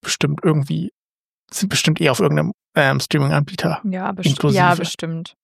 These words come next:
Speaker 2: Also, sch-, ja, spätestens, wenn halt da dann der neueste im Kino ist, da ist ja Prime Video immer relativ gut dabei, das dann auch
Speaker 1: Ja.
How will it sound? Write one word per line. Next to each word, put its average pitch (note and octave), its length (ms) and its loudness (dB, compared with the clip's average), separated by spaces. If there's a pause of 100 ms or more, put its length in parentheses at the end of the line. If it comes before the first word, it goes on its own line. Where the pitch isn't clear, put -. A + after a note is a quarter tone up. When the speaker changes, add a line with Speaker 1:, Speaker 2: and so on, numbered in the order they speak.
(520)
Speaker 2:
Also, F#3+ 240 0
sch-, F3+ 120 -6 (100)
ja, F3 320 -4
spätestens, F3+ 640 -2
wenn F3+ 360 0
halt F3 200 0
da E3+ 180 2
dann E3+ 200 0
der F3 340 -2 (400)
neueste F#3 440 2
im F3 80 -2
Kino F#3 340 -2
ist, - 340 -6
da E3+ 120 4
ist F3 120 -2
ja F3 240 2
Prime F3 600 -2 (340)
Video F3+ 440 2
immer E3+ 200 2 (120)
relativ F3+ 500 -4
gut F#3 200 -4
dabei, F3 340 2
das - 180 -6
dann F#3+ 180 -4
auch - 340 -4 (400)
Speaker 1:
Ja. C#3 180 -2